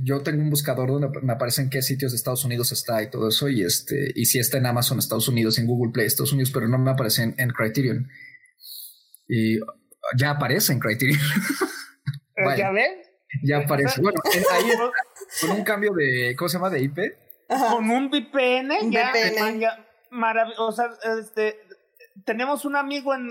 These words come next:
Speaker 2: en Crónicas que básicamente, eh, recuperó las ganas de vivir cuando descubrió que puede, este,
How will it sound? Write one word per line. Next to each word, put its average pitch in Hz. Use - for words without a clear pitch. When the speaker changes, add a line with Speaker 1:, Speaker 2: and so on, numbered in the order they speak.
Speaker 2:
en 220
Crónicas 254
que 214
básicamente, 220
eh, -
recuperó 190
las 220
ganas 208
de 202
vivir 190
cuando 180
descubrió 180
que 208
puede, 185
este, 143